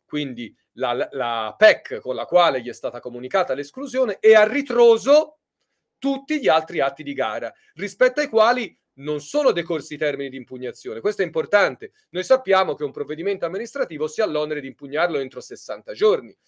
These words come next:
ma entro sessanta giorni dalla sua lesività, cioè dal momento in cui diventa lesivo nei miei confronti.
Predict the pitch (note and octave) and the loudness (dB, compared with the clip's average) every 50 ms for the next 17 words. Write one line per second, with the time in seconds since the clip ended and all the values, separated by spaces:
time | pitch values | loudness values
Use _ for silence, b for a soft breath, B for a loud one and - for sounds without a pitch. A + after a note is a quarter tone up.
0 | _ _ _ _ - D3+ G3+ A#3+ B3 - F#3 E3+ F3 F3 D#3+ - G#3 G#3+ G#3+ - | _ _ _ _ -4 0 0 0 0 0 -4 -6 -6 -6 -6 -6 -4 0 0 0
1 | - E3 F3 F#3+ G#3+ B3+ C#4 C#4 G#3 E3+ D3+ C#3+ D3+ D3 - - D#3+ E3+ F3 F3+ | 0 0 0 -2 -2 -2 -4 -4 -2 0 0 0 0 -4 -4 -2 0 0 0 0
2 | D#3 C3 A2+ A2+ A#2+ A2 A#2 A#2 - C3+ A2 - - _ _ _ - - A2+ - | 0 -6 -8 -12 -16 -16 -14 -10 -6 -6 -6 -6 -10 _ _ _ -12 -12 -8 -8
3 | C#3+ E3 G3+ G#3 E3 D#3+ G3 G3 B3+ A#3+ G3 - F3 F3 D#3+ D3 C3 B2+ C3+ D3 | -8 -6 -6 -6 -6 -6 -6 -8 -10 -10 -10 -10 -12 -10 -8 -6 -4 -4 -2 0
4 | F3 G3 G3 E3 C3 A#2 B2+ C3 D#3+ E3+ D3+ B2+ A#2 G#2 - A2 F#2 _ _ - | 0 0 0 0 -4 -6 -10 -8 -8 -6 -6 -8 -8 -10 -12 -14 -18 _ _ -20
5 | - _ _ _ _ | -20 _ _ _ _